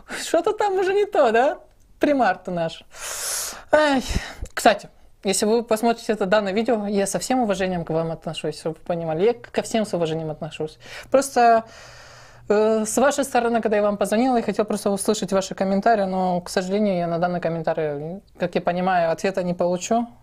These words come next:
потому что, возможно, вы реально не правы. Но это мое сугубо мнение. И еще, как бы там сказали,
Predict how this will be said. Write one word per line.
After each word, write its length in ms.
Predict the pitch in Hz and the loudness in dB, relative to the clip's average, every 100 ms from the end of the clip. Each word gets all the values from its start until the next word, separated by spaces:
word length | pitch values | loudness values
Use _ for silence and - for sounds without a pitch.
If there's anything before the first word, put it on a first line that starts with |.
| - | -8
потому 300 | 180 180 185 | -6 -2 -2
что, 500 | 196 - 185 180 175 170 - | -2 -2 -2 0 -2 -4 -4
возможно, 640 | 175 190 220 214 202 190 | -2 2 0 2 -2 -2
вы 140 | 175 175 | 0 0
реально 220 | 170 175 | 0 -2
не 100 | 160 | -6
правы. 360 | - 143 160 - - - - - - - - - | -4 -4 -4 -14 -20 -20 -20 -20 -20 -20 -16 -2
Но 140 | 208 | 0
это 220 | 208 190 - - - - - - | 2 0 -4 -20 -20 -20 -20 -8
мое 220 | 202 185 180 | -2 0 0
сугубо 320 | 185 170 165 | -2 -2 -2
мнение. 300 | 156 151 160 - - - - - - - - - - - - - - - | -6 -10 -12 -18 -20 -20 -20 -16 -14 -14 -14 -14 -14 -14 -14 -16 -16 0
И 80 | 226 | 2
еще, 240 | 247 269 | 4 4
как 140 | 247 226 | 2 2
бы 60 | |
там 180 | 220 226 | 2 2
сказали, 480 | 220 202 208 185 | 2 4 4 4